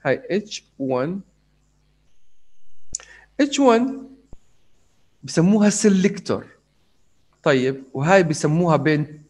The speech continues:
توين كيرلي بريسز رول. فبحكي الكلر و فونت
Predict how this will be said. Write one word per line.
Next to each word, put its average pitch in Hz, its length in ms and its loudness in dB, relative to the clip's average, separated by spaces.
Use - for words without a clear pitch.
توين 175 440 0
كيرلي 196 320 2
بريسز 202 680 -2
رول. 165 540 0
فبحكي 220 400 2
الكلر 170 600 2
و 165 380 4
فونت 208 920 -4